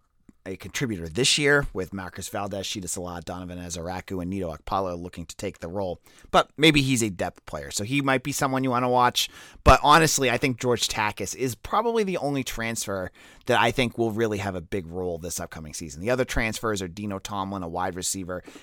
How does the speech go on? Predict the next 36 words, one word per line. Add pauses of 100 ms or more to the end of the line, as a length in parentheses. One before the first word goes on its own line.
and
then
there
is,
uh,
Christian
Corotolo, (400)
a
offensive
tackle
from
Lehigh. (460)
Um,
that
is
also
on
the
roster.
I
just,
I,
I
think
those
are
all
just
kind
of
depth
pieces
at
this
point.
Now,